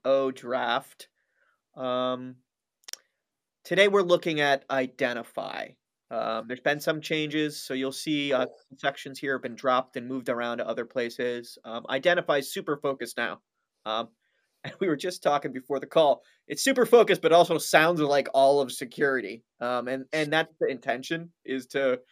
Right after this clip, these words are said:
wrap up all of security and identify, right? Um, identify what you need to protect and, um, w-, you know, what you're not protecting and, um, what you should do about it. So let's just look real quick here. So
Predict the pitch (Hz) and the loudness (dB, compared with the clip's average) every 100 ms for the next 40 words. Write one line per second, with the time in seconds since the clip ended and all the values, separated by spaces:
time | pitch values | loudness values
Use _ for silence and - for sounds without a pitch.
0 | _ _ 120 147 160 - 165 - - 151 | _ _ 2 6 6 8 6 6 0 4
1 | 170 190 160 - - 247 226 175 160 151 | 6 4 -2 -8 0 8 8 8 4 0
2 | 151 _ 143 143 147 127 120 175 175 151 | -4 _ -2 0 -2 -2 6 8 8 2
3 | - 127 87 73 - _ - 123 127 135 | 2 0 0 -6 -12 _ -6 -2 0 -2
4 | _ _ _ _ 110 117 117 117 117 - | _ _ _ _ -4 -2 -2 -4 -10 -6
5 | 123 120 143 147 - 139 135 135 127 127 | -6 -2 -2 -2 2 4 6 4 2 -2
6 | 139 139 135 131 123 135 139 135 127 - | -4 -4 -10 -10 -10 0 4 4 2 -4
7 | - 113 - _ _ _ _ _ _ - | -16 -14 -16 _ _ _ _ _ _ -16
8 | 95 98 95 - _ - - - 123 113 | -14 -14 -16 -20 _ -20 -20 -18 -14 -10
9 | 104 151 139 151 143 143 151 135 143 127 | -4 -4 0 -2 -2 0 2 2 -2 -4
10 | 123 117 107 - - - _ - - - | -6 -10 -16 -18 -20 -20 _ -16 -14 -14
11 | - - _ - - 131 - 127 113 117 | -20 -20 _ -10 -8 -10 -14 -10 -4 -2
12 | 110 - - 127 - 151 135 - 123 - | -2 -6 -10 -10 -10 -10 -10 -4 -6 -4
13 | 117 - 120 117 143 139 | -10 -6 -6 -4 -2 -2